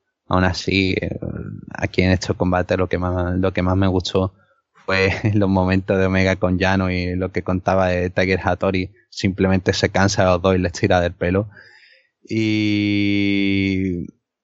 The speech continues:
un combate inofensivo, pero bueno, en el que todos quedaron más o menos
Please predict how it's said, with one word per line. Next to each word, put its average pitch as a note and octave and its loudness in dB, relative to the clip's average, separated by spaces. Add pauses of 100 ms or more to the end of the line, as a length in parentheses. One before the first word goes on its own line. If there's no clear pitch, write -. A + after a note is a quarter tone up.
(420)
un B2 0
combate C3 0
inofensivo, G#2+ -2 (400)
pero G2+ 2
bueno, G#2 0
en F2+ -2
el F#2 0
que F2+ 0
todos G#2 2
quedaron G2+ 2
más F#2+ 0
o F#2+ 0
menos F2+ -2